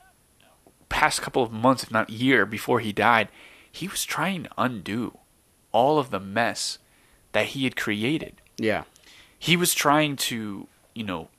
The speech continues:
Speaker 1: pay for, for, uh, make, make, make well with what he had done wrong.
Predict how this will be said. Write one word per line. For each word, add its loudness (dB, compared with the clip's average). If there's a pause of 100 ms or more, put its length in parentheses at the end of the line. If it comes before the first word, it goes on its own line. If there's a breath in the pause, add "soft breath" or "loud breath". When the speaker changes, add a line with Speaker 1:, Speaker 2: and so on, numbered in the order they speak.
(120)
Speaker 1:
pay -2
for, -6
for, -4
uh, -2
make, 2
make, -6
make -4
well 2
with -2
what 0
he -6
had -4
done -6
wrong. -4